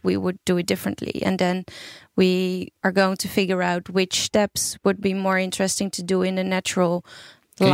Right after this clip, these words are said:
Speaker 1: life
Speaker 2: can
Speaker 1: way.
Speaker 2: you illustrate this through an ex-, example? A common example you use with your clients if they come?
Speaker 1: Yeah, well, we, f-, for example, we have a product selector.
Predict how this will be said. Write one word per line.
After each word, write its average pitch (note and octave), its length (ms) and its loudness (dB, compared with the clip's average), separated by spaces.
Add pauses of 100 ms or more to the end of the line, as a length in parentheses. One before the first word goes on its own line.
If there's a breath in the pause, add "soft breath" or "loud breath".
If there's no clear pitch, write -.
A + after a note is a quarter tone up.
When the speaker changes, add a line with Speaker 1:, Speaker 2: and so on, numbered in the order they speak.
Speaker 1:
life F#3+ 180 -6
Speaker 2:
can F3+ 100 -8
Speaker 1:
way. E3+ 140 0
Speaker 2:
you C#3 80 2
illustrate C#3 320 -2
this B2 180 -2
through B2+ 260 2
an A#2 60 2
ex-, A2+ 320 -6
example? C3 540 0 (200)
A A#2 60 -4
common A#2 260 4
example A#2 440 0
you G#2 100 0 (160)
use G2+ 100 -4
with G#2 140 -4
your G2 120 -2
clients G#2 460 -4
if F#2 100 -8
they G2 120 -6
come? G2+ 280 -6 (140)
Speaker 1:
Yeah, A3+ 280 4
well, A3 300 -2 (160)
we, A3 180 0 (100)
f-, - 280 -12
for A3 160 0
example, A3 360 0
we A3 60 4
have G#3 120 -2
a G3 40 -2
product G#3+ 480 0
selector. F#3 580 0